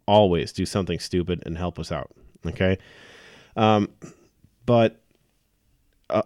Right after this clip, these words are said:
Olave or Pickens would be nice for me in that first round. Maybe not the greatest thing, but they'd both be nice.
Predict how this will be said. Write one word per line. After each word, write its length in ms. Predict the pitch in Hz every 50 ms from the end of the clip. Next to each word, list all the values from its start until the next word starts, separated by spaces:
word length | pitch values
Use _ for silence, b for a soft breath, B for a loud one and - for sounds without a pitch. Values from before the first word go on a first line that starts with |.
| -
Olave 560 | - 117 107 98 104 127 143 139 156 165 165
or 120 | 160 127 113
Pickens 560 | - - 120 113 - 101 87 82 80 - - - -
would 140 | - 92 90
be 100 | 92 101 95
nice 280 | 95 98 95 92 -
for 100 | - 101
me 80 | 92 92
in 60 | 87 85
that 140 | 78 58 -
first 260 | - 90 82 - -
round. 340 | 73 - - - - - - - -
Maybe 240 | 90 92 98 113
not 180 | 120 123 120 113
the 80 | - 110
greatest 420 | - 117 113 113 110 110 104 -
thing, 180 | - 104 98 98
but 140 | 92 92 -
they'd 200 | 101 95 85 82
both 200 | 107 107 110 -
be 80 | - 101
nice. 360 | 95 95 90 90 87 - -